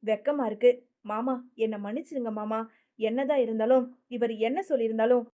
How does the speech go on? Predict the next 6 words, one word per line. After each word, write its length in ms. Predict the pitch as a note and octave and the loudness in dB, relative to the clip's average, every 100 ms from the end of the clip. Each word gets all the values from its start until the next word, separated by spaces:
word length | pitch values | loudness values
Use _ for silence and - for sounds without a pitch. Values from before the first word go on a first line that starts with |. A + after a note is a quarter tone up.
| - | -6
நான் 220 | A3 A3 | -4 -2
உங்களை 400 | A3 A3 A3 G#3 - | -2 2 2 2 -4
அந்த 220 | A3+ G3+ | -8 -6
மாதிரி 300 | G3+ A#3+ B3 | -6 -8 -6
சொல்லியிருக்க 420 | A#3 B3+ D#4+ A3 | -4 -4 -2 -4
கூடாது. 460 | A3+ A3 A3+ B3 | 0 2 4 2